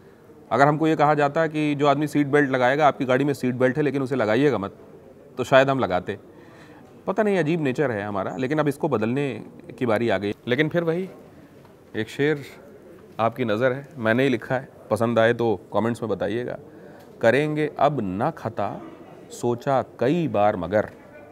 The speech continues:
करेंगे अब ना खता, सोचा कई बार मगर। खता मतलब गलती।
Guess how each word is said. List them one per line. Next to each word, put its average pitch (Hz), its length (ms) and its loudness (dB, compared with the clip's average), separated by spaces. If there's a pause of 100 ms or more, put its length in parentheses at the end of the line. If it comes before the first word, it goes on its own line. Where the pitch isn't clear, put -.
(540)
करेंगे 117 420 2
अब 95 160 0
ना 123 120 4
खता, 117 440 -6
सोचा 110 500 -6
कई 101 320 -4
बार 87 240 -4
मगर। 85 220 -6 (120)
खता 101 240 -2
मतलब 92 300 -4
गलती। 85 360 -6